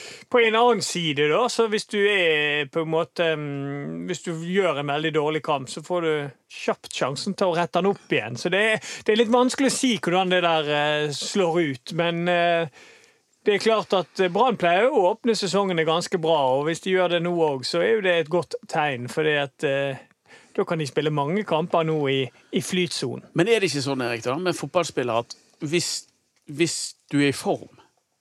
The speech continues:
Speaker 2: så har du egentlig ikke lyst til å gjøre noe annet enn å spille fotballkamp?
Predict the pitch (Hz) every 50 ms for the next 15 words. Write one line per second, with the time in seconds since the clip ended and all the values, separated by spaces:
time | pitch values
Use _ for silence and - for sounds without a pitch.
0 | _ _ _ _ _ _ _ _ _ - - 175 165 240 247 196 156 151 170 180
1 | - 202 185 - - 180 185 165 - - 143 139 151 156 160 156 156 160 - 170
2 | 147 143 - 139 - 131 - 143 131 - 151 - 208 180 - - - - -